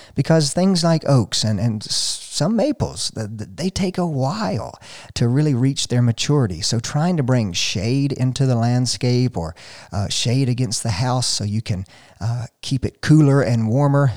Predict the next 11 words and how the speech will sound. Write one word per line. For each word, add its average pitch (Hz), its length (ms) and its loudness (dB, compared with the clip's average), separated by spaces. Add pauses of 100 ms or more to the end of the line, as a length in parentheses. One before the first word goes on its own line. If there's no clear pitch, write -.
(120)
<laughs> 123 180 0
during 131 320 4
the, 113 260 0
uh, 101 120 -2
respective 123 600 -2
seasons, 135 500 0 (640)
doing 202 380 4
that, 110 380 2
uh, 107 280 -6
we're 196 160 2
really 285 360 -2